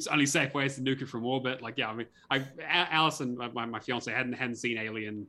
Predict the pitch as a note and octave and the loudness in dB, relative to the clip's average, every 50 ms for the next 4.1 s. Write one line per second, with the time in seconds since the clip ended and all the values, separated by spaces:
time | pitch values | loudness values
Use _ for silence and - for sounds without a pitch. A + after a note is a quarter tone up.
0 | _ - A#2+ A2+ A2+ A2 A2 A2 A2 A2 G#2 G#2 - - A#2 A2 A2 G#2+ A2+ A2 | _ -6 -4 -4 -2 -2 0 0 -2 -2 -4 -8 -6 -4 -4 -4 -4 -4 -4 -4
1 | B2 B2+ B2 C3 A#2 A2+ A#2 B2 B2+ B2 A#2 A2+ G#2+ - - A#2+ A#2 A2 - - | -4 -2 -2 -2 -4 -2 0 0 0 2 0 0 -4 -2 -2 -4 -4 -4 -6 -10
2 | A#2 G#2+ - A2 G#2+ G#2 G#2 G2 - - - _ - - - - - - _ _ | -10 -10 -8 -8 -8 -8 -8 -8 -10 -12 -14 _ -20 -20 -20 -20 -20 -20 _ _
3 | _ _ - B2 C#3+ D3 D3 C#3+ C3 C#3 C#3+ C#3+ C#3+ C3 A#2+ A#2 C3 A#2+ A#2+ A#2 | _ _ 2 4 4 6 6 8 6 6 4 4 2 2 2 2 0 -2 0 -2
4 | C3 C#3 | -2 -2